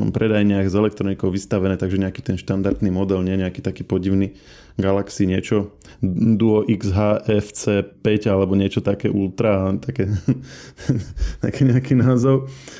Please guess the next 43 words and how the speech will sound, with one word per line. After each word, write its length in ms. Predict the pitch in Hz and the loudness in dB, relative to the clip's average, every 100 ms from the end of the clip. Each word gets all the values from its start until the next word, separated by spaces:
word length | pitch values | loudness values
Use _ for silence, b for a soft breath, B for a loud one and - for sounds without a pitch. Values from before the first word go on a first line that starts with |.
| B | B
No 160 | - 110 | 0 4
a 120 | 110 110 - _ _ | 4 2 -4 _ _
akože 240 | 135 127 123 | -2 0 0
všetko 320 | 196 - 180 | -2 0 2
tam 160 | 160 135 | 2 2
fungovalo, 400 | 117 113 113 117 | 4 4 4 2
všetky 400 | - 127 131 123 | 0 -2 0 0
apky, 240 | 123 131 | 0 0
na 80 | 120 | 0
ktoré 240 | - 117 | 2 0
som 160 | 113 120 | 2 2
zvyknutý, 480 | 104 110 120 113 117 | 2 2 2 2 0
tam 160 | 104 | 0
boli 240 | 98 110 101 | 2 2 2
až 160 | 101 | 2
na 80 | 101 | 2
jednu 320 | 98 98 101 | 2 2 2
alebo 160 | 98 92 | 2 0
dve, 240 | 90 98 | 0 -2
ktoré 320 | - 101 104 | 0 -2 -2
sú 240 | - 104 90 | -2 -2 0
proste 480 | - - - 98 - B B B - | -4 -4 -2 -2 -2 B B B -18
špeciálne 560 | - 113 - 104 104 | -6 -4 0 2 2
pre 400 | 101 101 95 - - | 2 0 0 -4 -2
I 160 | 104 101 | 2 4
O 160 | 101 | 4
S, 160 | 113 - | 2 -2
tak 320 | - - - | -6 -8 -12
všetko 320 | - 104 104 | -4 -2 -2
tam 160 | 98 104 | 0 0
išlo, 240 | 127 - | 0 -4
všetko 480 | - 107 - 101 - | -4 -4 -2 -4 -2
proste 320 | 98 92 107 | -6 -4 -2
aj, 120 | 101 98 | -2 0
aj 80 | 113 107 | 0 0
zhruba 260 | 101 104 - | 0 0 0
to 80 | |
používateľské 560 | 113 123 123 117 110 - | 0 2 2 2 -4 -2
rozhranie 400 | 113 104 107 101 | 0 2 2 4
bolo 160 | 101 - | 2 0
také 160 | - | -4
podobné, 480 | - 104 113 127 131 | -2 0 2 4 4
ale 320 | 120 117 113 | 4 4 2